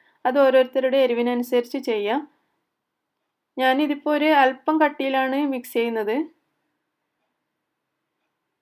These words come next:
കട്ടയില്ലാതെ നന്നായിട്ട് മിക്സ് ചെയ്തെടുക്കുക.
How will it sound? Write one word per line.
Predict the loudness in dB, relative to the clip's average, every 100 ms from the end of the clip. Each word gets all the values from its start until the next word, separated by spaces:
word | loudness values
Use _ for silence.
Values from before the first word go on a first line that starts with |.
| _ _ _ _ _ _ _ _ _ _ _ _ _ _ _ _ _ _ _ _ _ _ 0
കട്ടയില്ലാതെ | 0 2 -2 2 4 4 2
നന്നായിട്ട് | -2 -2 -4 -4 -6
മിക്സ് | -6 -8 -6
ചെയ്തെടുക്കുക. | -4 -2 -4 -4